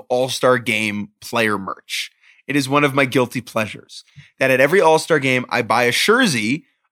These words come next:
of, like, the All-Star uni aesthetic with the player who I think that All-Star Game belongs to.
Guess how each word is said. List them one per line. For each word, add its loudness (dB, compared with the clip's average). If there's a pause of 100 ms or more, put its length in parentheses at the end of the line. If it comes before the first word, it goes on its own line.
(100)
of, 4
like, 0
the 0
All-Star 0 (180)
uni -4
aesthetic 0 (120)
with -6
the -2
player 0
who -4
I 4
think -2 (360)
that 0
All-Star 0
Game -2
belongs -2
to. -16